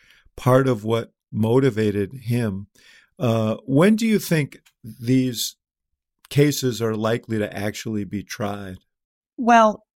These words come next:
Speaker 2: you know, I think there's certainly a much greater chance that you could bring the federal case more quickly than the state case for all the reasons you've already mentioned, the, the number of defendants, the scope of it. And look, I certainly don't know, haven't talked to Jack Smith about this. He wouldn't tell me even if I did talk to him in terms of,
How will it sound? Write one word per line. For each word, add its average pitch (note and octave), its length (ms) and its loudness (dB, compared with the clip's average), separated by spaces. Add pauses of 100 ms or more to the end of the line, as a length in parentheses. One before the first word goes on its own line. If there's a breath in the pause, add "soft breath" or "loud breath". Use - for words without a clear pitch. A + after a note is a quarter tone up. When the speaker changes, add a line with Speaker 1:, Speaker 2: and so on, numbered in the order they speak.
(120)
Speaker 2:
you C#4 100 6
know, B3+ 160 6
I A3+ 80 4
think B3 280 2
there's F#3 200 0
certainly E3+ 540 0
a F#3 80 0
much G3 240 0
greater F#3 240 0
chance F3 380 0
that F3 180 -2
you F3 60 -2
could E3+ 160 -2
bring E3+ 300 -2
the D#3 160 -6 (160)
federal G#3 380 0
case D#3+ 460 -2
more F3 160 0
quickly E3+ 480 -2
than D#3 160 -2
the D3+ 80 -2
state - 320 0
case C3+ 280 -2
for F#3 120 0
all F#3 100 6
the F#3 120 -2
reasons F3 340 2
you've E3 120 -2
already D#3+ 240 0
mentioned, D3 460 0
the, C3 140 -6 (400)
the F#3+ 80 4
number E3 260 4
of D3 60 -6
defendants, G3 560 0
the D3 100 -4
scope - 400 -2
of D#3+ 160 0
it. D#3 160 -4 (580)
And G#3 360 2
look, G3 240 -2
I - 20 0
certainly F#3 460 0 (280)
don't F3+ 240 0
know, E3 300 0
haven't F#3 400 0
talked F#3+ 240 -2
to F3 80 -2
Jack F3 300 -4
Smith F#3 260 -2
about F3 240 -2
this. F#3+ 180 0
He F3 120 0
wouldn't E3+ 280 -2
tell F3 200 -2
me F3+ 140 0
even F#3+ 220 0
if F3 80 -2
I F3+ 60 2
did A#3+ 240 0
talk - 220 -10
to D3+ 180 -4
him E3+ 100 -4
in F3 140 0
terms E3 340 -2
of, D#3+ 140 -4